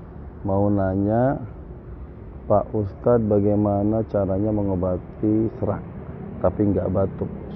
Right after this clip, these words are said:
suara serak nggak sembuh-sembuh? Nah, serak ini ada sebabnya. Pertama, bisa jadi kebanyakan ngaji. <laughs> Kebanyakan keluar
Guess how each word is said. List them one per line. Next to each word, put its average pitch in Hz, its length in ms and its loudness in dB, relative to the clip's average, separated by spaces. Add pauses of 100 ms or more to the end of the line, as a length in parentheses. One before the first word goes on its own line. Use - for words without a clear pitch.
suara 95 400 4
serak 110 240 2 (240)
nggak 92 160 0
sembuh-sembuh? 90 640 0 (960)
Nah, 127 160 4 (560)
serak 123 320 4
ini 123 160 4
ada 117 240 4
sebabnya. 104 640 2 (1120)
Pertama, 104 560 4
bisa 95 240 2
jadi 92 400 6
kebanyakan 98 640 0
ngaji. 107 480 4 (400)
<laughs> 95 80 0 (960)
Kebanyakan 98 400 2
keluar 107 160 8